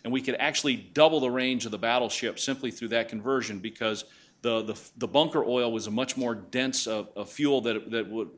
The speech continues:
and, and you could get more of it into the same amount of area. The fuel gels that he's talking about now are new chemical compositions of fuel that can actually, you can put as,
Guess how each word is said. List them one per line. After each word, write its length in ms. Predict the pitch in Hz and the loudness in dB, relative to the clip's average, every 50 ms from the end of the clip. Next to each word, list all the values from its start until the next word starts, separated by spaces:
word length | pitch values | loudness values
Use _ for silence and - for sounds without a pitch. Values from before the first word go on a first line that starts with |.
| - - 107 | -8 -6 -4
and, 220 | 117 113 113 110 120 | -2 -2 -2 -2 -2
and 160 | 117 113 120 | -2 0 -2
you 80 | 113 | -2
could 160 | 113 - 120 104 | -2 -4 -2 -2
get 160 | 139 - 120 | 0 0 2
more 220 | 123 131 139 135 | 2 4 4 4
of 100 | 131 117 | 4 2
it 80 | 120 117 | 0 0
into 180 | 120 117 117 | -2 -2 -2
the 80 | 104 98 | -4 -4
same 300 | - - 131 131 120 113 | -4 -2 -2 -2 -2 -2
amount 240 | 110 113 107 107 107 | -2 -2 -2 -2 -2
of 60 | - | 0
area. 360 | 123 135 135 127 110 98 87 - - - - - - _ - | 2 2 2 2 2 0 -2 -6 -12 -20 -20 -20 -20 _ -10
The 80 | 123 | -10
fuel 360 | 120 - - 175 220 262 262 - | -8 -6 -2 0 2 2 2 2
gels 380 | - 123 120 110 107 104 - | 2 4 4 4 4 0 -2
that 100 | 123 107 | -4 -4
he's 140 | 107 120 - | -4 -4 -2
talking 380 | - 139 127 117 - 123 110 107 | 2 2 2 2 0 -2 -4 -2
about 240 | 104 110 113 113 | -2 -2 -2 0
now 260 | 120 139 147 139 120 - | 2 2 4 4 2 2
are 180 | - 113 117 110 | 0 -2 0 0
new 320 | 113 127 143 175 196 190 | 0 2 2 2 2 0
chemical 420 | 185 - 185 175 175 165 - 156 131 | 0 -2 -2 0 0 0 -2 -4 -4
compositions 800 | - 143 143 143 139 131 110 123 139 131 - 123 113 107 - - - - - - - _ - | 0 0 0 0 0 -2 -4 -2 -2 -2 -2 -4 -6 -6 -8 -10 -16 -20 -20 -20 -16 _ -2
of 180 | 123 117 - | -2 -2 -2
fuel 320 | - - 170 202 208 175 131 | -4 -6 -2 0 2 2 2
that 160 | 110 110 - | 0 -2 -2
can 160 | - 127 120 | -2 -2 0
actually, 560 | - 135 147 143 - - 143 127 120 117 - - - _ | 0 0 0 0 0 0 0 0 -2 -2 -6 -14 -10 _
you 100 | 139 131 | -6 -2
can 140 | - 127 117 | -2 -2 -2
put 320 | - - 160 147 - - | 2 4 4 4 4 2
as, 200 | 117 117 110 - | 0 -2 0 0